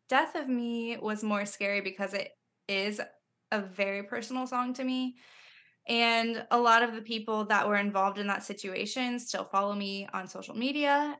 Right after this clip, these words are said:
And, um, they are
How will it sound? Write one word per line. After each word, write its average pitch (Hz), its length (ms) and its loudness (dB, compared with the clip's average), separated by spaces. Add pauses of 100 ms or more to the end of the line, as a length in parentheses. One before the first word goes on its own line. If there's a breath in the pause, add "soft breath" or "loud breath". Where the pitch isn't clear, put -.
(120)
And, 202 500 -2 (240)
um, 190 600 -4 (1600)
they 202 420 2
are 202 680 -2